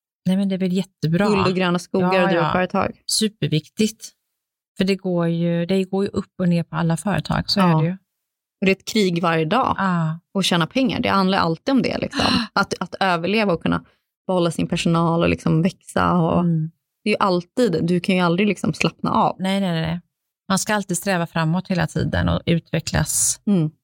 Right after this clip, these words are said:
Speaker 1: Utveckla företaget och
Speaker 2: Ja. Jag har ju inte haft en semester liksom sedan jag startade Mockberg. Det är ju
Speaker 1: Nej.
Speaker 2: helt sjukt.
Speaker 1: Ja, det är det. Så är det att vara entreprenör.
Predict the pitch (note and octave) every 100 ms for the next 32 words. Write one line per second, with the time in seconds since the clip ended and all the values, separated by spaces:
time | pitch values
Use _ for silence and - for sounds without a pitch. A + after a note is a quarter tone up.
0 | _ _ _ _ F#3 F3+ E3+ E3+ E3+ D#3+
1 | D#3+ E3 D#3+ D3+ - D#3 D#3 D#3+ D#3 -
2 | G3 E3+ E3+ - _ _ _ _ - G3+
3 | A3 A#3 F#3 - E3 - D#3 D#3 - -
4 | - - E3 F3 - E3+ G3+ G3+ - -
5 | F#3+ F#3 F3+ F3 D3 C#3+ - _ - F#3
6 | - F#3 - - F3 E3 E3 D#3+ D#3 D#3+
7 | _ _ _ _ _ - F#3+ B3 B3+ G3+
8 | G#3 G3+ G#3+ G#3+ A3 B3 C4 C4+ G#3+ F3
9 | F3+ F#3+